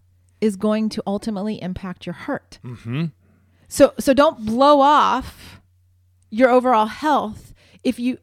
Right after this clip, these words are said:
Speaker 1: men, if you start having erectile dysfunction, if you can't get an erection, because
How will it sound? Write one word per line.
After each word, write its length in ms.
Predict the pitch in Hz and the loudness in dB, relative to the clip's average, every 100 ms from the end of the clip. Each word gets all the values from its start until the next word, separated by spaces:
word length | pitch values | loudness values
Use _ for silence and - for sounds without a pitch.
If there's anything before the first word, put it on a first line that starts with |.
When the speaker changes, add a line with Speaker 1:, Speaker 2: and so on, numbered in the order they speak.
| - | -4
Speaker 1:
men, 260 | 233 247 | 0 0
if 100 | 240 | -2
you 100 | 233 | -2
start 280 | 254 269 240 | -2 0 0
having 400 | 233 226 220 208 | 0 -4 -4 -6
erectile 400 | 208 208 214 226 | -4 -4 -4 -6
dysfunction, 320 | 202 - 254 - | -6 -6 -6 -6
if 100 | 202 | -6
you 100 | 220 | -6
can't 220 | 247 208 | -6 -6
get 100 | 220 | -4
an 80 | 202 | -4
erection, 400 | 190 247 - 233 | -2 -2 -2 -4
because 320 | 208 233 202 | -4 -4 -4